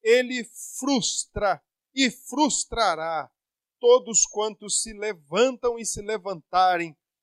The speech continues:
contra o seu povo. Não precisa pegar em armas, não precisa pegar em espadas, não precisa pegar em paus, não precisa pegar em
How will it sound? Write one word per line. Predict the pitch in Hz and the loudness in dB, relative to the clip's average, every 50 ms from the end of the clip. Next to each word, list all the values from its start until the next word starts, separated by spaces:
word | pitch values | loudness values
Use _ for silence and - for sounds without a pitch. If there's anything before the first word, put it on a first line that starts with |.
| _ _ _ _ _ | _ _ _ _ _
contra | - 240 247 262 254 - 220 214 208 | 4 4 4 4 4 -2 -6 -8 -8
o | 202 185 | -8 -8
seu | - - 190 180 165 | -10 -12 -12 -14 -14
povo. | _ _ _ _ _ _ _ _ _ _ _ _ _ _ _ _ _ _ _ _ _ _ _ _ _ _ _ _ _ _ _ _ _ _ _ _ _ _ _ _ _ _ _ _ _ _ _ _ _ _ _ _ _ _ _ _ _ _ _ _ _ _ _ _ _ _ _ | _ _ _ _ _ _ _ _ _ _ _ _ _ _ _ _ _ _ _ _ _ _ _ _ _ _ _ _ _ _ _ _ _ _ _ _ _ _ _ _ _ _ _ _ _ _ _ _ _ _ _ _ _ _ _ _ _ _ _ _ _ _ _ _ _ _ _
Não | _ | _
precisa | _ - 220 - | _ -12 -12 -10
pegar | - 190 156 180 170 160 | -10 -10 -8 -8 -8 -8
em | 147 151 | -8 -4
armas, | 160 180 196 190 180 180 180 185 185 160 | 0 0 0 0 -2 -8 -20 -20 -20 -20
não | 165 175 | -20 -20
precisa | 160 - - 185 | -20 -16 -16 -16
pegar | - 185 160 151 160 165 | -14 -12 -14 -12 -12 -12
em | 156 | -12
espadas, | 139 - - - 196 190 196 196 175 190 180 156 | -12 -12 -6 -2 2 2 2 2 0 -6 -14 -14
não | 185 170 | -14 -18
precisa | - 180 - - 196 185 185 175 | -18 -14 -14 -12 -12 -10 -12 -12
pegar | - 190 175 156 180 170 | -12 -12 -10 -8 -8 -10
em | 165 147 | -10 -10
paus, | _ - 196 208 214 214 208 180 175 | _ 0 2 2 2 2 0 -4 -8
não | 202 185 | -14 -18
precisa | - 185 - 196 185 160 185 - | -16 -16 -16 -16 -14 -16 -18 -18
pegar | - 185 165 175 175 170 | -16 -16 -12 -12 -12 -12
em | 151 | -14